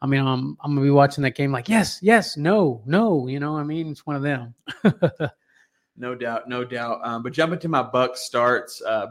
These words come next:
Speaker 2: Baker Mayfield, you could start him up in Superflex leagues. I like it a lot. Uh, Mike Ev-, Evans, as Bandy said, is a must start. Chris Godwin, I think, is flexible. I mean, ten points back-to-back week one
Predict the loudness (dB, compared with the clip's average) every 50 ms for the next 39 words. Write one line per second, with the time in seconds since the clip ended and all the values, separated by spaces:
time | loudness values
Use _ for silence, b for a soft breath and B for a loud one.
0 | 2 4 4 4 4 2 0 -2 0 0 -2 -2 -2 -2 -4 -4 -4 -4 -2 -2
1 | -2 -2 -4 -6 -8 -12 -14 -16 -14 -8 -6 -6 -4 -6 -6 -10 -8 -6 -6 -8
2 | -8 -12 -16 -16 -16 -16 -16 -18 -14 -10 -10 -10 -10 -10 -14 -14 -12 -12 -10 -10
3 | -12 -12 -12 -10 -10 -8 -10 -10 -12 -14 -16 -16 -14 -8 -2 0 2 2 2 0
4 | -2 b b b b _ -6 -4 -4 -4 -2 -2 0 0 0 -2 -2 -2 0 -2
5 | -2 -2 -4 -4 -4 -4 -4 -6 -4 -2 0 0 0 -2 -4 -8 -12 -10 -10 -10
6 | -8 -10 -12 -10 -8 -6 -6 -6 -6 -6 -4 -4 -4 -2 -4 -6 -4 -4 -4 -4
7 | -6 -8 -12 -8 -2 0 2 4 4 2 2 0 -6 b b b b _ -2 -2
8 | -2 0 0 2 4 4 4 4 2 0 -2 -2 -2 -4 -6 -10 -10 -10 -12 -14
9 | -16 -16 -8 -4 -2 -2 -2 -4 -6 -10 -8 -6 -4 -4 -2 -2 -4 -6 -8 -10
10 | -10 -8 -8 -8 -6 -6 -6 -8 -8 -8 -6 -4 -4 -4 -4 -6 -6 -6 -6 -6
11 | -6 -8 -12 -14 -14 -14 -12 -12 -12 -10